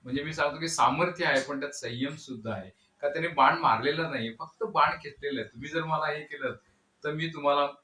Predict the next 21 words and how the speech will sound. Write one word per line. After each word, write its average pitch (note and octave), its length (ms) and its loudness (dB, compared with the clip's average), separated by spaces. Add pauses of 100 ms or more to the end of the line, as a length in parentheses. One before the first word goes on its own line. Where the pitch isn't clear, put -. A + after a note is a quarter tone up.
(100)
मी C#3 100 -8
काय C#3 340 4
आहे B2+ 120 -2
हे C3+ 60 -2
दाखवीन. A2+ 520 -4 (300)
ही D#3+ 120 2
धनुराशीची, C3 1080 -2
अ, A2+ 100 -2
क्षमता A#2+ 540 -8
आहे, C3+ 140 -2 (400)
हे A#2+ 60 -2
यांचं, A#2+ 440 -4 (320)
अ, A#2 140 -10
सामर्थ्य B2+ 760 -2
आहे. A2 280 2 (360)
"खुद G3+ 140 0
मैं F#3+ 260 4
किसी E3 220 0
को E3+ 160 0
छेडूंगी D3+ 480 -6
नहीं, A#2+ 420 -6